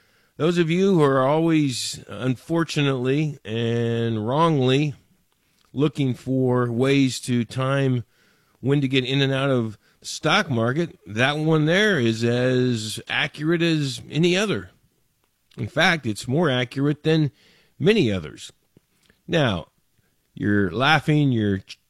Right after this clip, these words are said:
chuckling, saying, "Yeah, yeah, that's a, that's really, that really has a lot to do with what the stock market's going to do." Well, the point that I'm trying to drive home with that is, obviously,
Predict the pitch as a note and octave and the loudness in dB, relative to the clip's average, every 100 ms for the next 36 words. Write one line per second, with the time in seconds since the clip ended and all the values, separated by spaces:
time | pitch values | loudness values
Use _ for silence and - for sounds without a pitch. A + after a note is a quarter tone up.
0 | - - D3 C3 C3 C3 B2+ A#2+ - G#2 | -12 -2 -2 -2 -2 0 0 -2 -4 -2
1 | A2 A2+ A#2+ C3 B2 - - _ _ _ | 0 0 2 2 0 -4 -18 _ _ _
2 | - G2+ F#2+ G2 - G#2+ F#2 F#2+ F#2+ G#2 | -8 -4 -2 -4 -4 -4 -6 -8 -8 -10
3 | - G2+ A#2 A2+ G#2+ - G2+ G2+ G#2+ A2 | -6 -2 0 2 0 -2 -4 -2 -2 -2
4 | G2+ G2 G#2 G2+ G2+ G#2 A2 F#2 - F#2 | -2 -2 -2 -2 -6 -2 0 0 -4 -10
5 | - F#2+ _ - - G#2+ G2+ F#2+ E2+ - | -10 -16 _ -10 -4 -2 -2 -4 -6 -8
6 | - F#2 F2+ D2 D2 E2+ E2+ C3+ C#3+ B2+ | -12 -8 -8 -10 -10 -10 -2 2 2 0
7 | _ - - _ _ - C#3+ - B3 G3+ | _ -20 -20 _ _ -8 -2 4 4 4
8 | D#3 C3+ - D#3+ B2 A2+ B2 A2+ C3 D3+ | 2 0 -2 -2 -2 0 -2 0 0 0
9 | A2+ F#2 F#2 F#2+ F#2+ F#2+ E2+ - _ _ | -2 -4 -6 -4 -2 -2 -4 -12 _ _
10 | _ _ _ _ _ _ _ B2+ C#3+ B2+ | _ _ _ _ _ _ _ -4 0 0
11 | A2+ C3+ A#2 G#2+ A2+ | 0 0 0 0 -2